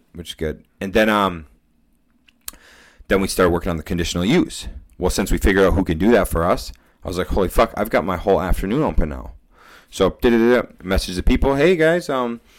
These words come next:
ran some numbers, went over some stuff. Are you free to come over and chat?" Boom, they came over. Hour and a half, we sat, we chatted,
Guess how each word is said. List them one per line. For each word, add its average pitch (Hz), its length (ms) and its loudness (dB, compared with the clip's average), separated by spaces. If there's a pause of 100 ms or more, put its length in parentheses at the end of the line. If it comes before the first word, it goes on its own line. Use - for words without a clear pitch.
(300)
ran 90 220 -2
some 85 160 -8
numbers, 120 480 0
went 87 160 0
over 82 100 -4
some 85 120 -6
stuff. - 340 0
Are 90 60 -4
you 85 120 0
free 78 400 -6 (220)
to - 80 -16
come 82 180 -2
over 80 200 -2
and 76 260 -8
chat?" 78 300 -6 (500)
Boom, 87 180 2
they 82 80 -2
came 85 260 -4
over. 113 400 2 (1300)
Hour 101 220 6
and 98 100 0
a 92 40 0
half, 123 420 2 (200)
we 87 120 -6
sat, 110 420 -2
we 90 100 -6
chatted, 110 480 2